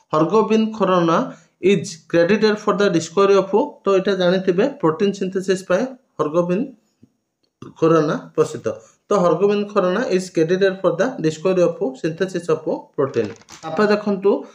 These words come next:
ଦ ସୁଗର ପ୍ରେଜେଣ୍ଟ ଇନ୍ ଡିଏନ୍ଏ। ତ ଡିଏନ୍ଏ ରେ କୋଉ ସୁଗରଟା ଅଛି? ତ ଆନ୍ସର ହବ ଡିଅକ୍ସି ରାଇବୋଜ। ଅପସନ୍ ସି ହବ କରେକ୍ଟ ଆନ୍ସର। ତାପରେ ଦେଖନ୍ତୁ, "Which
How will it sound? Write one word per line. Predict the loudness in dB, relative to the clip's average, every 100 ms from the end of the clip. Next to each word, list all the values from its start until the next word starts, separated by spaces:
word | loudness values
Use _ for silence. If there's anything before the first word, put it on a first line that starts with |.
| _ 0
ଦ | 0
ସୁଗର | 2 2 2 2
ପ୍ରେଜେଣ୍ଟ | 2 2 2 2 2
ଇନ୍ | 0 -2 -4
ଡିଏନ୍ଏ। | 2 4 4 2 -4 -14 _ 0
ତ | 2
ଡିଏନ୍ଏ | 4 4 4
ରେ | 2
କୋଉ | 2 0
ସୁଗରଟା | 2 0 0 0
ଅଛି? | 0 -2 -6 -6 -4
ତ |
ଆନ୍ସର | -2 -2 2 2
ହବ | 2 0 -2 -6
ଡିଅକ୍ସି | -4 0 2 2 0 -2 -2 -2 -2
ରାଇବୋଜ। | 2 2 2 -2 -4 _
ଅପସନ୍ | -6 -4 0 0 -2 -8
ସି | -10 -2 2
ହବ | 4 2 2 -2 -4 0
କରେକ୍ଟ | 2 0 0 -2 -2 -4
ଆନ୍ସର। | -2 -2 -4 -6 _ _ _ _ -4
ତାପରେ | 0 0
ଦେଖନ୍ତୁ, | 0 0 -2 0 0 0 -10 -20 _ _ 2
"Which | 4 2